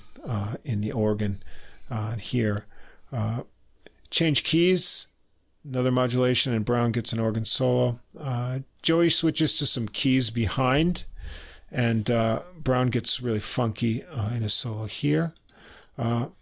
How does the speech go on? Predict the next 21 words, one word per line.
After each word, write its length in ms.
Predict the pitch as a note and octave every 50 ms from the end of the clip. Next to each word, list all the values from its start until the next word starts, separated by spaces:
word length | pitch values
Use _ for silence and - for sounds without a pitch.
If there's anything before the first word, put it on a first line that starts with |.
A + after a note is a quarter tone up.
| _ - - - - - - _ -
then 160 | C#3 D3+ D#3
Joey 220 | C3 D#3+ D#3+ D#3 D3
can't 240 | - D3+ D3+ C#3 B2+
resist, 400 | A#2+ A2 A2 D3 D#3 C#3 - C3
and 60 | A#2+
he 60 | A2
comes 300 | - - C#3+ C#3+ C3+ -
in 120 | D3 C#3+ C3+
with 120 | C3 G#2+
an 60 | A#2+ A#2
organ 280 | A#2+ C3 B2+ B2 A#2+ A2+
solo 340 | - - C3+ C3 B2+ B2+
of 120 | A#2 G#2 G#2
his 140 | G#2+ F#2 A2
own. 300 | B2 C3 C3+ C#3+ A2 F#2+
<laughs> 60 | - - - - - - - - - - - - - - - -
Uh, 380 | - B2+ A#2 A#2 A2 G#2+ G#2 A#2 - - - - D3+
gets 220 | - C3 G#2+ -
kinda 260 | - - A#2 G#2+ G#2
really 240 | G#2+ A#2 A#2+ A2+ G#2
funky, 580 | - - - B2+ A#2 A2 - C3 A#2+ A2+ -